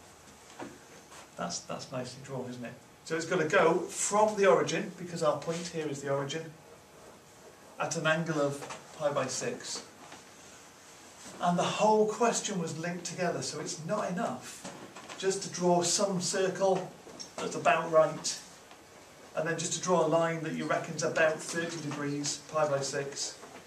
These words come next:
The whole question is linked together. You've gotta get your circle going through the origin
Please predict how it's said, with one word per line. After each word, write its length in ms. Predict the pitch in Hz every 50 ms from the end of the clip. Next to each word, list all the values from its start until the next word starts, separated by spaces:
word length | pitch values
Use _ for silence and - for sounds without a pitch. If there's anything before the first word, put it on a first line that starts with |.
| - - - - - - - - - - -
The 80 | - 151
whole 420 | - - 180 196 196 196 196 190
question 480 | 190 - - 208 208 - - - - 170
is 140 | 156 147 143
linked 220 | 151 156 - -
together. 320 | - 143 147 147 143 147 147 143 - 147
You've 160 | 151 143 -
gotta 240 | - 175 185 196 -
get 440 | - 165 147 143 - - - - - - - - - - - - - -
your 80 | 151 135
circle 480 | - - - 180 190 196 175 170 175
going 220 | 170 - 147 135 131
through 160 | - 131 123
the 120 | 123 127
origin 360 | 131 131 127 123 135 135 131